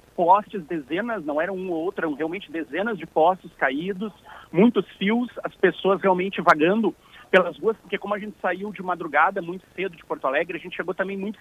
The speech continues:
cedo aqui. Então as pessoas ainda tão muito impactadas com a situação. A gente encontrou o prefeito, inclusive, vagando na rua com essas pessoas, também muito transtornado.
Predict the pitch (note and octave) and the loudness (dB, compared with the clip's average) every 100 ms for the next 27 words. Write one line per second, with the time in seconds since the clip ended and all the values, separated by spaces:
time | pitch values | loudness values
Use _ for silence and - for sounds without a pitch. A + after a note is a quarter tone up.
0 | - F3+ A3 E3+ - D3+ C3 _ - - | -2 2 4 2 0 -4 -4 _ -20 -20
1 | - - - D#3+ - F#3 G#3 - E3+ G3 | -20 -20 -12 -4 2 2 2 -2 0 0
2 | F#3+ G3+ G#3 G#3 G3+ G#3 A#3 G#3+ G3+ - | 2 0 2 2 4 2 2 2 0 6
3 | F3 G3+ G#3 - - D3+ - D3+ - D#3 | 8 8 6 -4 -6 -6 -6 -8 -6 -4
4 | F#3+ B3+ _ _ - - - D3+ D#3+ F#3+ | -4 -8 _ _ -20 -20 -10 -6 -4 -4
5 | G3+ F#3+ A3+ G#3 F#3 - G#3 G#3+ G#3 F3 | -2 0 0 0 -2 -2 -6 -6 -6 -4
6 | A3+ G#3 F#3+ F3 B3 A#3 E3 G3+ B3+ - | -4 0 0 2 0 -4 -4 -4 -4 -4
7 | E3 F3+ - D#3 F#3 G#3+ - E3+ F#3 F3 | -8 -8 -10 -6 -4 -4 -4 -4 -4 -2
8 | A3 - F3+ F3 - D3+ C#3+ D#3+ G#3+ B2+ | -2 -2 -4 -4 -2 0 4 2 2 -6